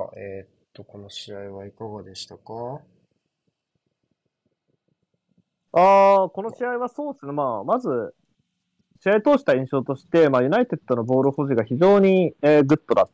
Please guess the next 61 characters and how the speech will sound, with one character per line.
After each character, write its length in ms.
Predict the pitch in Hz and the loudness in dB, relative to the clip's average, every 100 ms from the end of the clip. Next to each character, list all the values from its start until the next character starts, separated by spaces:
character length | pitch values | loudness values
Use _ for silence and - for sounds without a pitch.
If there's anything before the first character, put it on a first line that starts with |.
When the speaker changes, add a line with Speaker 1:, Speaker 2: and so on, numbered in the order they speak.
| - | 0
Speaker 2:
た 280 | 98 98 | 4 4
の 100 | 101 | 0
が 340 | 98 95 87 76 | -2 -2 0 -4
印 100 | 110 | -8
象 140 | 113 | -10
的 160 | 104 107 107 104 101 101 | -10 -8 -4 -2 -2 -2
で 100 | 104 | -2
す 80 | - | 0
か 120 | 104 | 0
ね。 220 | 190 220 - _ _ _ _ _ _ _ - | 2 2 -2 _ _ _ _ _ _ _ -20
Speaker 1:
う 80 | 120 | -20
ん。 380 | 110 104 90 80 _ _ _ _ _ _ - | -18 -18 -20 -20 _ _ _ _ _ _ -2
Speaker 2:
ま 80 | 147 | -2
あ、 40 | |
そ 140 | - | 2
の、 440 | 123 120 120 117 - - | 2 4 4 2 -2 0
ね、 200 | 233 196 | 2 2
結 180 | 294 | 0
構 320 | - 135 117 110 | 2 2 2 -2
そ 120 | 127 | -6
の 80 | 120 | -6
二 120 | 135 | -6
点 200 | 208 208 | -4 -2
目 100 | 214 | -2
の 240 | 208 202 | 0 2
ラ 120 | 196 202 | 2 -2
ッ 40 | |
シ 60 | - | -4
ュ 20 | |
フ 100 | 127 | -8
ォ 20 | |
ー 20 | |
ド 100 | 110 | -8
の 80 | 98 | -10
得 220 | 95 98 | -14 -16
点 260 | - 117 113 | -10 -8 -4
が 460 | 110 110 107 107 - _ _ _ _ _ _ _ _ | 0 2 4 2 0 _ _ _ _ _ _ _ _
世 140 | - 139 | -2 2
の 80 | 135 | 2
中 240 | 117 101 | 0 -2
を 280 | 95 92 - _ _ _ _ _ _ _ _ _ _ _ _ _ - | -6 -6 -10 _ _ _ _ _ _ _ _ _ _ _ _ _ -10
賑 280 | 120 160 190 | 0 4 4
わ 60 | |
せ 140 | 180 131 | 2 0
た 100 | 98 | -2
と 120 | 92 | -8
い 120 | 95 | -12
う 80 | 92 | -14
か、 180 | - 92 | -14 -6
い 60 | 117 | 0
わ 140 | 208 | 4
ゆ 60 | 220 | 4
る 100 | 143 | 0
そ 120 | 101 | -6
の 60 | |
拡 280 | 92 127 - | -12 -12 -10
散 220 | 123 110 107 | -6 -4 -4
さ 80 | |
れ 140 | 110 104 | -4 -4
て 100 | 110 | -10
た、 240 | 95 80 | -12 -14